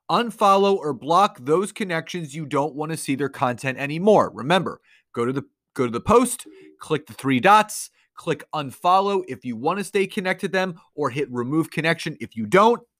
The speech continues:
And then number three, engage in the content of those who are posting stuff on LinkedIn that you actually wanna see daily. That will make sure that LinkedIn shows you that stuff first, but also, in addition to that, create your own hashtag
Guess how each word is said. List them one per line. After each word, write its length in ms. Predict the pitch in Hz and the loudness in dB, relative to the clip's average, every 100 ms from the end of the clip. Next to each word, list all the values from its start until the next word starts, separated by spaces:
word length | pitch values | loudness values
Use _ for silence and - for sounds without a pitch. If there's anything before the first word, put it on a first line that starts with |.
| _ _ _ - | _ _ _ -4
And 80 | |
then 120 | 160 160 | -2 -2
number 200 | 170 170 | -2 -4
three, 480 | 226 277 240 226 | 0 2 2 0
engage 520 | 196 180 151 185 220 214 | -6 -2 2 4 2 -2
in 60 | |
the 80 | 226 | -4
content 640 | 220 190 165 160 160 165 - _ _ _ _ _ _ _ _ | 0 2 2 0 0 -2 -6 _ _ _ _ _ _ _ _
of 260 | 160 156 135 | 2 2 4
those 340 | 180 214 214 | 6 6 2
who 120 | 220 | 2
are 120 | 214 - | 0 0
posting 460 | 180 175 170 180 | -2 -2 -2 -8
stuff 280 | 165 175 170 | -4 -4 -2
on 180 | 151 143 | -4 -4
LinkedIn 460 | 160 190 170 160 156 | -6 -4 -4 -4 -4
that 120 | 135 | -6
you 160 | 151 147 | -8 -2
actually 420 | 131 - - 160 | -2 -2 -6 -8
wanna 280 | 135 135 143 | -6 -8 -8
see 300 | - 139 143 | -8 -6 -6
daily. 520 | 143 208 185 113 - _ _ _ _ _ _ _ _ _ _ | 2 4 4 2 -6 _ _ _ _ _ _ _ _ _ _
That 180 | 117 139 | -4 0
will 100 | 165 | 2
make 220 | 175 180 | 2 2
sure 320 | - 277 277 | 0 2 4
that 140 | 190 165 | 2 0
LinkedIn 420 | 156 160 170 160 | -4 -4 -6 -6
shows 300 | - 151 147 | -6 -6 -6
you 80 | 156 | -4
that 180 | 131 - | -4 -4
stuff 260 | 151 143 | -6 -4
first, 240 | 175 185 170 | -2 -2 -2
but 120 | 151 - | -6 0
also, 540 | 208 214 220 214 220 214 _ _ - | 0 4 6 6 4 -2 _ _ -2
in 120 | 151 | 2
addition 420 | 143 220 220 208 | 4 4 2 2
to 100 | 202 | 2
that, 320 | 180 170 170 _ _ _ | 4 4 2 _ _ _
create 340 | - 151 170 175 | -10 0 2 2
your 160 | 151 | 0
own 120 | 147 | 0
hashtag 500 | 139 123 107 - 92 | 0 -2 -4 -10 -12